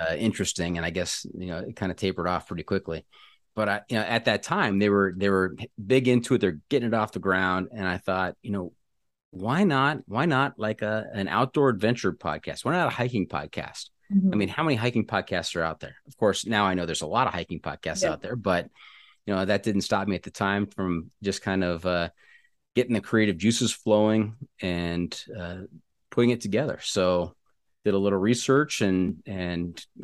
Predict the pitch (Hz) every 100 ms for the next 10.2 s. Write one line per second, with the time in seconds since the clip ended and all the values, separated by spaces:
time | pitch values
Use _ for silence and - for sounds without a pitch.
0 | 87 107 90 - - 113 151 185 82 92
1 | 90 92 92 - - _ _ - 92 -
2 | 107 101 90 95 104 - 95 117 113 _
3 | _ _ _ - 233 226 226 214 202 190
4 | 196 247 240 254 262 262 247 202 - 185
5 | 185 185 170 175 170 - 175 165 180 180
6 | 175 170 165 156 175 175 175 170 160 151
7 | - - 180 - 220 233 208 226 233 208
8 | 170 151 180 175 - 180 - 175 180 180
9 | 175 160 160 - 156 160 160 170 165 165
10 | 160